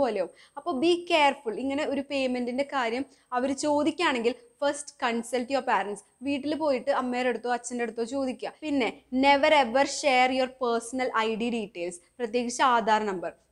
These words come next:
ആധാർ നമ്പറും നമ്മുടെ personal, ഏഹ്, ഐ-, identification നമ്പേഴ്സ് ഒന്നും ഒരിക്കലും ഒരു, ഏഹ്, മീ-, ഓൺലൈനായിട്ട് just ഒരു two, three messages അയച്ചു എന്ന് വിചാരിച്ചിട്ട് അവരായിട്ട് share ചെയ്യരുത്. നമ്മൾ well, well established ആയിട്ടുള്ള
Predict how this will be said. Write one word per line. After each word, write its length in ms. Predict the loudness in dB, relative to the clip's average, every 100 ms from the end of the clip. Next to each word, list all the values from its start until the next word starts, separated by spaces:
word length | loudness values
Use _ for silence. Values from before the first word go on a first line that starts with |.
| -4 -2
ആധാർ 260 | 0 0 0
നമ്പറും 320 | 0 -2 -2 -2
നമ്മുടെ 280 | -4 -6 -6 -4
personal, 480 | -4 -4 -6 -6 -6 -8 _ -2
ഏഹ്, 140 | 0 0 -2
ഐ-, 80 | 0 0
identification 680 | 0 -2 -6 -8 -6 -6 -4 -4
നമ്പേഴ്സ് 360 | -2 -4 -4 -4
ഒന്നും 220 | -6 -6 -8 _ _ -4
ഒരിക്കലും 600 | -2 -2 -4 -2 0 2 -2 _ _ _ -2
ഒരു, 180 | 0 2 0 -2
ഏഹ്, 120 | -2 0
മീ-, 280 | 0 -2 -2
ഓൺലൈനായിട്ട് 720 | -2 0 2 2 2 -2 -2 -2 0
just 260 | 0 -2 -6
ഒരു 120 | -4 -2
two, 80 | -2 -4
three 120 | -4 -2
messages 480 | -4 -4 -6 -6 -2
അയച്ചു 240 | -2 -4 -6
എന്ന് 140 | -6 -2
വിചാരിച്ചിട്ട് 380 | -2 -4 -6 -6
അവരായിട്ട് 340 | -2 -4 -4 -6
share 260 | -2 0 0
ചെയ്യരുത്. 300 | 0 -4 -8 -18 _ _ _ _
നമ്മൾ 200 | -2 0 4
well, 140 | 2 4 4
well 140 | 4 2
established 560 | 0 4 4 4 0 0 0
ആയിട്ടുള്ള 340 | 0 -2